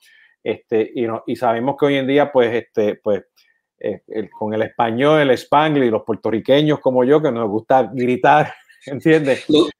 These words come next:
Speaker 2: los brasileños como yo, que hablan algo que no es portugués ni español. <laughs>
Speaker 1: Puerto, Puerto Spanglish, ¿no? Este,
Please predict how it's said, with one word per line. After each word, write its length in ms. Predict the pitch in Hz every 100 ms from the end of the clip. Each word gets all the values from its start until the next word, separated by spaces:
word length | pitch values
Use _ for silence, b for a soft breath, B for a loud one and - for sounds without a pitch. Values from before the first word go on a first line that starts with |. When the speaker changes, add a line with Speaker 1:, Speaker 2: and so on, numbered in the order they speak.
| _
Speaker 2:
los 180 | - 151
brasileños 520 | 156 - 156 165 190
como 180 | 190 165
yo, 240 | 160 185
que 140 | 202 131
hablan 540 | 135 151 151 139 131
algo 420 | 131 143 156 151 139
que 140 | 143
no 180 | 143 143
es 340 | 151 143 - -
portugués 420 | 143 143 143 156
ni 120 | 160
español. 440 | 143 - 139 156
<laughs> 460 | 190 - 185 - -
Speaker 1:
Puerto, 320 | - - 254 -
Puerto 220 | 143 143
Spanglish, 580 | - 170 180 151 135 127
¿no? 320 | 175 226 202
Este, 640 | 143 131 _ 131 123 120